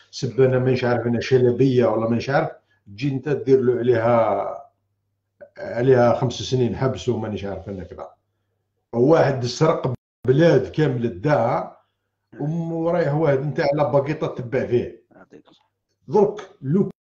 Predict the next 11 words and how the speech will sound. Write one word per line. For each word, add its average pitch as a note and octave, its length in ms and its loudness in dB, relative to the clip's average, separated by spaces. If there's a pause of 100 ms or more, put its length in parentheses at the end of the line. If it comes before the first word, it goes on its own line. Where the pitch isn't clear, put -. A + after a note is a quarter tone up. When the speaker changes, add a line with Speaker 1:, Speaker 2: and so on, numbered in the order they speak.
(440)
Speaker 1:
كان A#3 220 2
هما F#3+ 260 6
مثلا D3+ 460 0
يقوموا E3 800 -6 (500)
بإجراءات، C#3 840 -2 (360)
قال C3 180 0
مثلا C3 320 -4
إطلاق B2+ 300 -6
سراح A2+ 420 0
بعض G2+ 260 -6
المساجين، C3+ 920 -2